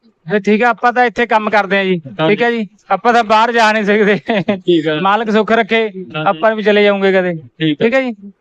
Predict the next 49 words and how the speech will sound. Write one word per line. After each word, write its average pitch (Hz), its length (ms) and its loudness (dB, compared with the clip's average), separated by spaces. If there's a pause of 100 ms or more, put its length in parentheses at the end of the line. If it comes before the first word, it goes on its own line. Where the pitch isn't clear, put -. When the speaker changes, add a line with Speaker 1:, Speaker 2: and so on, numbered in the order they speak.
(140)
Speaker 1:
ਵੀ 240 80 0
ਕੰਮ 269 300 0
ਕਰੋ 247 200 0
ਜਿੱਥੇ 240 300 -2
ਮਤਲਬ 233 200 0
ਹੈਗੇ 202 320 2
ਆ 202 80 0
ਤੁਸੀਂ। 147 220 -4 (180)
Speaker 2:
ਇੱਥੇ 175 200 0
ਹੈਗੇ 151 220 0
ਆ। - 20 0
Speaker 1:
ਹਾਂ 170 280 2
ਜੀ, 160 60 -2
ਹਾਂ 156 120 2
ਜੀ, 156 100 -2
ਜਾਂ 190 180 2
ਬਾਹਰ 175 320 2
ਆ, 208 120 0
ਚਾਹੇ 196 200 2
ਆਪਣੇ, 185 240 0 (140)
ਆਪਣੇ 175 220 0
ਪੰਜਾਬ 151 360 2
'ਚ - 80 -6
ਆ 127 100 -2
ਜੀ। 117 320 -8
Speaker 2:
ਠੀਕ 131 220 -4
ਆ। 117 120 -6 (220)
Speaker 1:
ਹਾਂ, 156 120 0
ਕੰਮ 170 280 -4
ਕਰੋ। 131 180 0 (360)
Speaker 2:
ਬਹੁਤ 165 280 0
ਬਹੁਤ 190 200 0
ਧੰਨਵਾਦ 160 360 0
ਤੁਹਾਡਾ। 185 380 0 (320)
ਇਹ 196 140 2
ਸਨ 226 200 0
ਵੀਰ 220 180 0
ਜੀ 208 120 -2
ਪਵਨ 202 300 -2
ਕੁਮਾਰ, 208 260 0
ਜਿਹੜੇ 202 260 2
ਕਿ 214 120 0
ਬਸੀ 190 300 0
ਪਠਾਣਾ। 185 500 0 (240)
ਆ 220 60 4
ਇੱਕ 247 160 -2
ਵਾਰ 269 160 2
ਜ਼ਰੂਰ, 254 340 2
ਅ, 220 440 0